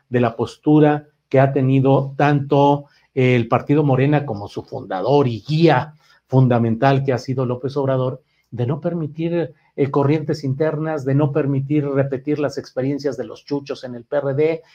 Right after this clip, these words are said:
y en otros partidos, donde las luchas internas entre esas corrientes, partidos, facciones,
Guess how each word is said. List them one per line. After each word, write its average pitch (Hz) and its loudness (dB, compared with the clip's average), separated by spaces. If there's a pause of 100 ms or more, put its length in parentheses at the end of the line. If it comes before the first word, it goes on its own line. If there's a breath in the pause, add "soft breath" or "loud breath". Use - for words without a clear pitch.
y 135 2
en 135 6
otros 143 2
partidos, 151 -2
donde 170 4 (240 soft breath)
las 127 4
luchas 165 4
internas 147 0
entre 120 -6
esas 123 -6
corrientes, 131 -4
partidos, - -6
facciones, 160 -4